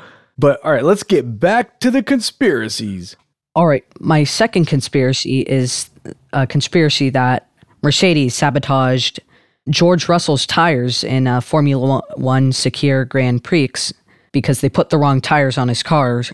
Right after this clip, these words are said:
Speaker 2: resulting in him losing the cars.
Speaker 1: Okay.
Speaker 2: The race.
Speaker 1: And why would Mercedes do that?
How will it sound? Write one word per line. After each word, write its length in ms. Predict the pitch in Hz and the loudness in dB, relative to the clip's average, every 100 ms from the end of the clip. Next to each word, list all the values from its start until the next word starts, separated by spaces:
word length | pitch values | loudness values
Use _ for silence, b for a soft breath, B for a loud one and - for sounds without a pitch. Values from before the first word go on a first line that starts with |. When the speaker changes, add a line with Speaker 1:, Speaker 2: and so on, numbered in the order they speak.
| - | -4
Speaker 2:
resulting 400 | 135 151 139 139 | -2 -2 0 0
in 100 | 123 | 2
him 300 | 123 120 127 131 | 0 -2 -4 -2
losing 340 | 131 120 117 | 0 0 -2
the 80 | 117 | -2
cars. 440 | 143 123 120 - _ _ _ _ _ - | 0 0 -2 -10 _ _ _ _ _ -6
Speaker 1:
Okay. 340 | 127 - 117 151 | -4 -2 -2 -2
Speaker 2:
The 220 | 147 139 | -2 0
race. 420 | 123 127 - - - _ - | 0 -2 -4 -10 -12 _ -2
Speaker 1:
And 180 | 123 | 0
why 160 | 117 143 | 2 2
would 340 | 156 165 135 | 4 2 -2
Mercedes 600 | - 135 131 - 135 117 107 | -6 -4 -2 0 0 0 -2
do 160 | 147 | 0
that? 240 | 107 90 | 0 -2